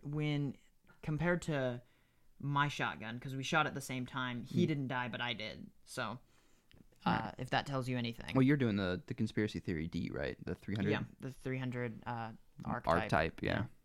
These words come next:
Speaker 1: Which is really powerful, and I got a really good drop of it, too.
Speaker 2: Yeah.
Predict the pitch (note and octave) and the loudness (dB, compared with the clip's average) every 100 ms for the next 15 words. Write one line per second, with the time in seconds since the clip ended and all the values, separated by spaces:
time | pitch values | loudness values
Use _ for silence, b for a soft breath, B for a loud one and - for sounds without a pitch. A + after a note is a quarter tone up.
0 | - _ - - - - - - D#3 D#3+ | -20 _ -20 -20 -20 -20 -20 0 4 4
1 | C#3 F3 F3 C#3+ C#3+ C#3 C3 C3+ B2+ B2 | 6 8 8 8 8 8 4 0 0 0
2 | B2 - C3+ C3 B2 B2 A#2+ B2 B2 B2 | -4 -2 -2 0 0 -2 -4 -6 -6 -6
3 | A#2 A#2+ A#2 A2+ - A2+ A#2 A2+ E2+ A#1 | -6 -6 -8 -10 -8 -8 -8 -2 0 0